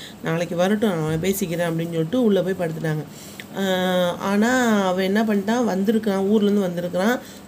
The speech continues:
வந்து இந்த போட்டை விட்டு இறங்கி பார்த்துருக்கான். இந்த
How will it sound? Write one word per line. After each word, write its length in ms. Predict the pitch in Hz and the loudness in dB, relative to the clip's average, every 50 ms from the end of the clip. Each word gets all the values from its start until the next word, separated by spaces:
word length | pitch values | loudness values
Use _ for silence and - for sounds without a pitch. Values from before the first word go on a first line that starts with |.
| - 220 | -8 -4
வந்து 600 | - 165 180 190 208 220 226 220 277 320 330 302 | -2 0 2 4 6 6 6 6 4 4 4 4
இந்த 200 | 240 - 185 180 | 4 4 2 2
போட்டை 320 | 175 202 220 240 226 233 | 2 4 4 4 6 4
விட்டு 220 | 202 190 214 233 | 4 4 4 2
இறங்கி 300 | 202 190 185 196 214 220 | 2 2 2 2 2 2
பார்த்துருக்கான். 600 | 220 214 196 185 185 185 196 - - - 196 233 294 - - - - - - | 2 0 0 -4 -2 -4 -6 -6 -4 -2 -2 -2 -2 -4 -10 -18 -12 -4 -2
இந்த 160 | 202 196 | 0 0